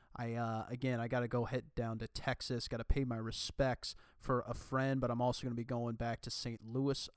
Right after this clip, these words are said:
for Mardi Gras. I know a lot of you probably are gonna be, uh, enjoying that this weekend. Be smart, be safe. Remember, things can get out of control fast, okay? If you're not careful, it's a,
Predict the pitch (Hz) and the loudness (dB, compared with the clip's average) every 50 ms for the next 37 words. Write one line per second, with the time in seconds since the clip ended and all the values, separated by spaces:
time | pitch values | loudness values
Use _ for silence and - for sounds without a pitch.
0 | - - - - 123 110 107 110 110 113 127 139 143 143 139 135 143 139 135 135 | -20 -14 -6 -4 -4 -4 -2 -2 0 4 4 6 6 4 4 4 4 4 6 6
1 | 131 - 113 117 117 113 110 104 107 110 110 120 120 120 117 123 117 117 - - | 4 4 2 -2 -2 -2 -2 -4 -6 -6 -2 0 0 0 0 0 -2 2 2 4
2 | - 120 113 117 120 117 98 110 113 113 110 104 113 113 110 113 107 107 107 107 | 4 4 2 2 -2 -2 -2 -4 -4 -4 -6 -6 -6 -6 -6 -6 -8 -6 -6 -6
3 | 107 101 107 113 113 - 123 117 113 107 110 120 127 120 - 127 - - - 131 | -4 -4 -4 -6 -2 -2 -2 -2 -2 -2 -2 -2 -2 0 -2 -2 -4 0 -2 -2
4 | 120 - 135 131 123 - - - - - - 127 117 - - - - 156 151 151 | 0 0 0 0 -2 -2 -6 -12 -14 -6 -6 -4 -4 -2 -4 -2 2 8 10 10
5 | 151 147 147 - - - _ - - - - 123 113 - - - - - 139 139 | 10 10 8 4 0 -16 _ -20 -16 -6 -4 -4 -4 -4 -4 -4 0 2 4 6
6 | 147 143 131 - - - - 117 123 123 120 123 131 135 131 135 131 - - 147 | 6 4 4 0 -4 -6 -2 0 0 2 2 2 2 4 4 4 4 4 4 4
7 | 147 147 143 - - - 135 123 - 123 120 - 123 117 113 - - - 107 - | 4 4 2 0 -2 -4 -4 0 0 -2 -2 -2 -4 -4 -4 -4 -8 -8 -8 -6
8 | - 113 107 107 - - - - - 123 120 110 92 - - - 101 - - 131 | -6 -6 -6 -6 -10 -12 -12 -6 -4 -4 -2 -2 -4 -4 -6 -8 -8 -6 -2 0
9 | 127 117 - 123 117 123 120 - - - - 147 139 113 - - 104 104 - - | 0 0 -2 -4 -4 -4 -4 -6 -6 -4 0 0 0 0 0 -4 -10 -10 -8 -10
10 | - - - 120 110 107 | -8 -6 -6 -6 -6 -6